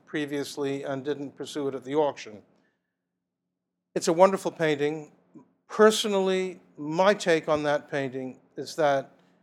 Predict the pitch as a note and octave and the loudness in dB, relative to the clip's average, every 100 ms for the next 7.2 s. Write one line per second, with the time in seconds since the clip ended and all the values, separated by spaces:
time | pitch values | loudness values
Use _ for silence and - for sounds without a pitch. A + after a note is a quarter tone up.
0 | _ _ _ _ _ - - - - E3+ | _ _ _ _ _ -16 -12 -10 -6 -4
1 | D3+ C#3 - G2+ - _ _ _ _ - | 0 -2 -2 -14 -16 _ _ _ _ -10
2 | D3+ D3 F3 G3 G3+ D3+ D3+ C#3+ D3 C3 | -8 -6 -2 -2 -2 0 2 2 -2 -4
3 | C3+ D3+ C#3 C3+ C3 C3 B2 A#2+ C3 B2+ | -6 -4 -2 -2 -4 -4 -4 -6 -6 -4
4 | B2+ G#2 _ _ _ _ _ _ _ _ | -4 -6 _ _ _ _ _ _ _ _
5 | E3+ G3 G3 E3+ D#3 C#3+ - E3 D3 C3+ | 6 6 6 2 2 0 0 2 2 0
6 | - E3 C#3 C#3 B2+ D#3 D#3 - C3+ A#2+ | -10 -10 -8 -6 2 2 0 -4 -4 -4
7 | B2 C#3 | -8 -10